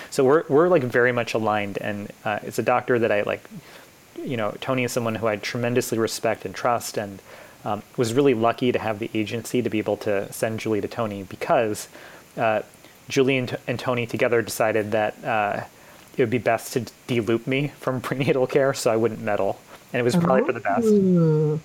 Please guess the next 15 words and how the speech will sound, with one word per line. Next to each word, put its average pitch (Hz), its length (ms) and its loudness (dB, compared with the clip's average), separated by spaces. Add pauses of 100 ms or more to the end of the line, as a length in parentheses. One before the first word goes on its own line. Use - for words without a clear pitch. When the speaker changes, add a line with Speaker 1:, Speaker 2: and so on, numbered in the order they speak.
(300)
Speaker 2:
juicy 185 280 -2
Speaker 1:
And 156 120 -2
Speaker 2:
stuff. 160 380 0 (420)
Speaker 1:
and 139 160 0
then, 135 460 2 (200)
um, 117 500 0 (760)
when 131 400 0
Julie 131 240 4
came 127 240 -4
in 120 400 -4
in 117 160 -6
labor, 113 480 0 (480)
uh, 113 300 0 (760)
we, 120 480 0
um, 110 420 -4